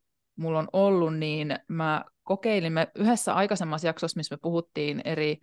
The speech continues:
hyvinvointitrendeistä siinä ihan ensimmäisen kerran, ja siellä me, me käsiteltiin näitä erilaisia ääniä,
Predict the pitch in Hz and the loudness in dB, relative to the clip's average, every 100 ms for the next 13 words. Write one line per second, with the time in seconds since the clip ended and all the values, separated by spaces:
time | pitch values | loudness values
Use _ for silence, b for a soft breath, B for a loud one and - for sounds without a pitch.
0 | b b b - 185 185 156 151 151 156 | b b b -2 0 2 0 -2 -2 0
1 | 156 147 135 156 - 165 156 143 156 156 | 0 2 2 0 -4 -2 -2 -2 -4 -2
2 | 190 202 170 139 135 156 143 _ 170 143 | 2 2 2 0 -2 -2 -6 _ -6 -4
3 | 143 190 214 208 - _ - 147 170 160 | -2 0 -2 -4 -14 _ -10 -4 2 2
4 | 156 - _ - 143 143 135 _ b b | 0 -6 _ -4 -2 0 -2 _ b b
5 | b _ - 165 143 143 151 190 190 160 | b _ -8 -4 -2 -2 -4 -6 -4 0
6 | 151 147 151 - 156 151 147 151 180 | 2 0 0 -4 -2 0 0 -2 -2